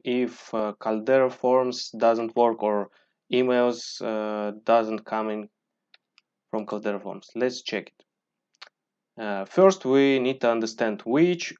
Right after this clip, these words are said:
form we show on this page. For this, open the form. Okay, this form name is Home two, two field.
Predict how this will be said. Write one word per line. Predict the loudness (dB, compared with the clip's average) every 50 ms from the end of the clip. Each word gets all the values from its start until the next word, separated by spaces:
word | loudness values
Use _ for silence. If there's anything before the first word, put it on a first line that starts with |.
| _ _ _ _ -20
form | -18 -8 -2 2 2 4 4 2 0 -2 -10 _ _ _ -12 -8
we | -6 -6
show | -4 -2 -2 0 0 0
on | -2 -2 -4
this | -6 -8 -12
page. | -12 -12 -14 -14 -16 -20 -20 _ _ _ _ _ _ _ _ _ _ _ _ _ _ _ _ _
For | _ -8 -6 -6 -2
this, | -2 0 0 0 -2 -4 -12 -14 -16 -20 _ _ _ _ _ _ _ _ _ _ _ -6
open | -4 -4 -4 -4 -4 -2 -2 -2 -2 -4 _ _ _ _ _ _ _ _ _ _ _ _ _ _ _ -12
the | -12 -10
form. | -6 -2 0 0 2 0 -2 -4 -8 _ _ _ _ _ _ _ _ _ _ _ _ _ _ _ -12
Okay, | -12 -10 -6 -6 -6 -6 -6 -8 _ _ _ _ _ _ _ _ _ _ _ _ _ _ -4
this | -2 -2 -2 -2
form | 0 2 2 2 2 2 0
name | 0 0 0 -2 -2
is | -6 -6 -8 -10 -16 _ -18
Home | -8 -2 0 2 2 2 0 -4 -8
two, | -4 0 0 0 0 0 -6 _ _ _ _ _ _ _ _ _ -12
two | -8 -8 -8
field. | -8 -8 -10 -10 -10 _